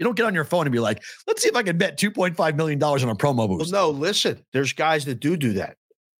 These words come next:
Speaker 2: I've seen
Speaker 1: Randomly? Just fire on it?
Speaker 2: I've seen,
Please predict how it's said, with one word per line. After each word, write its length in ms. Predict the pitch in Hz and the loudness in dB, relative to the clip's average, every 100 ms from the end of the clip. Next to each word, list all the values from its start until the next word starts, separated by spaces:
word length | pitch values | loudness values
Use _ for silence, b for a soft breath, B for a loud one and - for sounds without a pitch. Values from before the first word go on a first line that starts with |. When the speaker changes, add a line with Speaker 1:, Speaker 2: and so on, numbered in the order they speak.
| _ _ - | _ _ -4
Speaker 2:
I've 180 | 165 139 | 0 2
seen 160 | 180 | 2
Speaker 1:
Randomly? 580 | 285 226 240 254 311 - - | 2 0 0 2 2 -2 -2
Just 320 | 180 - - | 0 0 -4
fire 380 | - 139 156 214 | -2 0 2 2
on 120 | 247 | 2
it? 160 | 311 - _ _ - | 0 -4 _ _ -4
Speaker 2:
I've 360 | 135 156 196 | 0 2 0
seen, 640 | - - 214 208 214 214 | -2 0 2 2 0 -2